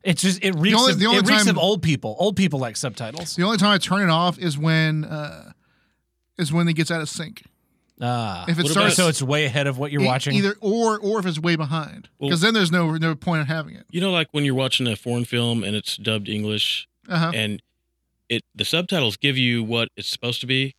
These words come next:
Speaker 2: Yep.
Speaker 3: and then you
Speaker 1: Yeah.
Speaker 3: see what
Speaker 2: I
Speaker 3: they
Speaker 2: hate that.
Speaker 3: what, yeah, it's like a different way to say it.
Speaker 2: Well, that's be-, well, it, I mean, that's just the nature of the medium.
Speaker 3: But, like, every
Speaker 2: Yes.
Speaker 3: uh, line is different,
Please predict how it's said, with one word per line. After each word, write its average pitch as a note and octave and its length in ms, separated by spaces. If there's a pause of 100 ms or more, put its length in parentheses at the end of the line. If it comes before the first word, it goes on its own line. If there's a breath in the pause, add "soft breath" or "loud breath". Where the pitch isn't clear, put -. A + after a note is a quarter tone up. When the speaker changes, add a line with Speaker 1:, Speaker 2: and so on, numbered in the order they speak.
Speaker 2:
Yep. F3+ 140
Speaker 3:
and A#2 80
then A#2+ 100
you A#2 100
Speaker 1:
Yeah. - 20
Speaker 3:
see C#3+ 220
what A#2+ 180
Speaker 2:
I F3 120
Speaker 3:
they C3 60
Speaker 2:
hate F3 200
that. D3+ 260 (180)
Speaker 3:
what, A#2+ 220
yeah, A#2+ 280
it's A#2 220
like B2+ 140
a G#2+ 60
different C3 460
way B2 140
to A#2 80
say C3 300
it. C3 100 (160)
Speaker 2:
Well, A3+ 200
that's G3+ 160
be-, A#3+ 160
well, G3 340
it, A3 160 (100)
I G#3 60
mean, F#3+ 240
that's G3 220
just F3 180
the E3 80
nature D#3+ 380
of D3 240
the D3 180
medium. D3+ 540 (580)
Speaker 3:
But, C3 80
like, B2+ 200 (140)
every B2+ 540 (580)
Speaker 2:
Yes. F#3+ 200
Speaker 3:
uh, G#2+ 160
line A2 360
is G#2+ 140
different, B2 320